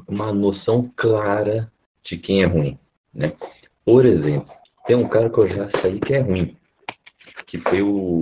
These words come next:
o juiz do jogo do Palmeiras, agora do, desse domingo aí, contra o, o Fortaleza. Teve um lance de pênalti, claro, sabe? Foi muito pênalti. Mas ele foi, ele não marcou nada. Chamaram ele pra ver no, na telinha, ele viu na telinha, voltou e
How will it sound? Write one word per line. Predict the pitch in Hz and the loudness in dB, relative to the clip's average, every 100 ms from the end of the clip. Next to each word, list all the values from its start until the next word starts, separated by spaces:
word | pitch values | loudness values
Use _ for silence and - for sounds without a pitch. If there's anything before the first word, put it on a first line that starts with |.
| 76 95 | -2 -4
o | 90 | -6
juiz | 87 85 85 | -4 -4 -4
do | 85 | -4
jogo | 85 80 | -6 -8
do | - | -10
Palmeiras, | - 92 80 78 78 78 - _ _ _ - - | -2 0 0 -2 -2 -2 -4 _ _ _ -12 -6
agora | - 78 76 | -4 0 0
do, | 76 76 76 73 69 | 0 -2 -2 -4 -2
desse | 76 - | -4 -2
domingo | 78 76 76 | -2 0 2
aí, | 71 73 | 0 -2
contra | - 76 82 80 | -4 -6 -2 -2
o, | 80 78 87 | -2 -4 -6
o | 78 | -6
Fortaleza. | 78 - 104 78 67 - - - - _ | -8 -6 -6 -4 -8 -10 -20 -20 -20 _
Teve | 110 | 2
um | 170 | 4
lance | 165 170 123 | 2 0 -4
de | |
pênalti, | - 87 113 107 - - _ | -2 0 0 0 -4 -18 _
claro, | 98 87 78 - - _ _ _ | -2 -2 -2 -6 -12 _ _ _
sabe? | - 65 65 - _ _ _ | -4 -4 -6 -14 _ _ _
Foi | 101 | -2
muito | 107 120 | -2 0
pênalti. | - 73 - - - _ - | 0 0 -2 -18 -20 _ 0
Mas | 156 160 | 2 6
ele | 170 170 - | 6 4 2
foi, | 107 107 117 117 - | 2 2 2 -2 -4
ele | 92 98 | -4 -2
não | 87 85 98 | -2 -2 -2
marcou | 95 - 120 | -6 -4 -2
nada. | 156 73 69 69 - _ _ - | 0 -2 -6 -8 -10 _ _ -10
Chamaram | - 92 110 160 156 | -6 -2 2 2 2
ele | 147 | -2
pra | 127 107 | -2 -2
ver | 98 | -2
no, | 98 90 | -4 -4
na | 85 87 | -4 -4
telinha, | - 82 76 101 87 | -2 -2 -2 -4 0
ele | 87 92 | 0 0
viu | 95 | 0
na | 123 | 0
telinha, | 123 95 82 117 | 2 2 2 0
voltou | 104 110 87 - 104 | 0 0 0 0 -2
e | 107 160 | -2 -6